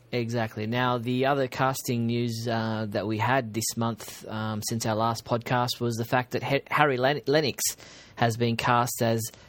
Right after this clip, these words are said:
a general, uh, by the name of General Swanwick, uh, for Man of Steel, and, um, just goes to show that this movie do-, definitely has a pretty weighty, um, uh, reference to military and, and, you know, um,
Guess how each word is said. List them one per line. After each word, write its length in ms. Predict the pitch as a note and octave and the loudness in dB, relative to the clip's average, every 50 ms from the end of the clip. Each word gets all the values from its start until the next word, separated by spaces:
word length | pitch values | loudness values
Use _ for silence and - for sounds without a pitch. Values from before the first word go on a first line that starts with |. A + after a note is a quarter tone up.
| - - | -10 -2
a 100 | - A2+ | 0 0
general, 540 | A#2 A2+ C#3 C#3+ D3+ D#3+ D3 B2+ A2 F#2+ - - - - - | 2 4 4 4 6 4 4 2 2 0 -2 -8 -14 -6 0
uh, 240 | A2 A2 G#2+ A2 A2 | 2 2 2 2 4
by 160 | G#2 A#2 A2+ | 4 4 4
the 60 | A2+ | 4
name 220 | A2+ A#2 A#2 A2+ A2+ | 2 2 2 2 2
of 140 | A2+ G#2+ G#2 | 0 0 0
General 280 | - C3 B2 A#2+ A#2 | 0 0 2 2 0
Swanwick, 560 | A2 - - - C#3+ D#3 F3 G3 G3+ - - - - - - - - - - | -2 -2 0 2 2 4 4 2 0 0 -4 -12 -18 -20 -20 -20 -20 -14 -8
uh, 500 | - G2 G2 G2 G2+ G2+ G2+ G2+ G2+ G2+ G2+ - - | -4 -2 0 2 2 2 2 2 0 0 -2 0 2
for 380 | - B2 B2 A#2 A#2 A2+ G#2+ | 4 4 6 6 4 4 2
Man 240 | G2+ A#2+ A#2 A2+ A2 G#2+ | 2 2 2 4 2 2
of 80 | G#2 | 2
Steel, 540 | - - - - C3+ D3 D#3+ E3 F3 F#3 - | 0 0 2 4 6 6 6 6 4 2 -2
and, 420 | - G#2 A2 A2 A2 A2 G#2+ G#2+ G#2 | -2 0 2 2 2 2 2 4 4
um, 400 | A2+ G#2+ A2 A2 A2+ A2 G#2 - - - - - B2 | 4 4 4 2 2 0 -4 -6 -10 -14 -12 -2 2
just 380 | - D3 C#3+ - - - - - - - - - | 4 4 4 4 0 -4 -6 -12 -20 -14 0 4
goes 260 | - C3 C3+ C#3 C#3+ - | 6 6 6 6 2 0
to 80 | - C3 | 0 0
show 320 | - - C3+ B2+ C3 C3+ | 2 4 6 6 6 4
that 220 | B2+ A#2+ A#2 - - - - - - - - | 4 0 -2 -2 -6 -14 -20 -20 -20 -2 2
this 260 | - C3+ - - - | 2 4 4 2 2
movie 300 | A#2+ C3+ C#3+ C#3+ B2+ B2+ | 4 4 4 4 4 2
do-, 260 | A#2 G#2+ - C3+ C#3+ C3+ B2 | 2 4 6 6 6 4 4
definitely 320 | B2+ D3+ - - C#3+ B2 | 2 0 2 2 2 2
has 360 | A2+ - C3+ C#3 C3 B2+ A#2 - - - - - - | 4 6 6 4 4 2 0 -4 -8 -14 -16 -10 -8
a 40 | - | -2
pretty 360 | - - E3+ D#3+ C3+ B2+ A#2 | 0 2 4 4 4 2 2
weighty, 760 | G#2 G2+ G#2+ A#2+ B2+ C#3 D3+ - - C3 A#2+ A#2+ A2+ G#2 - - | -2 0 2 4 4 4 2 0 -2 0 0 0 0 -2 -4 -6
um, 560 | G2 G#2+ G#2+ G#2+ G#2+ G#2 G#2 G#2 G2+ G#2 A2 - - - - - - - - - | -4 -2 0 0 0 0 0 0 -2 -2 -4 -8 -14 -20 -20 -20 -20 -12 -8 -4
uh, 180 | G#2+ G#2 G#2 G#2 | -2 -2 0 2
reference 440 | G#2 B2+ C#3+ - - A#2 G#2+ - - - | 2 2 2 2 0 -2 0 -2 -2 0
to 240 | - G#2+ G#2+ G2 - - _ _ - - | 0 0 0 -2 -4 -8 _ _ -8 -2
military 640 | B2 C3 D3 D3+ D3+ - - A2 G#2 G#2 G#2 G#2 | 0 2 2 2 2 2 2 2 2 2 2 0
and, 420 | F#2+ F2 G#2 G2+ G#2 G2+ G2+ G2+ F2+ | 0 0 -2 -2 0 -2 -2 -2 -4
and, 160 | - F2 - | -6 -6 -6
you 100 | - A2 | -2 -2
know, 280 | G#2+ G#2 G2+ G#2 G2+ G#2 | 0 0 0 0 0 0
um, 520 | G#2 G#2 G#2 G#2 G#2 G2+ - - - - | -2 -2 -2 -2 -4 -6 -6 -10 -14 -20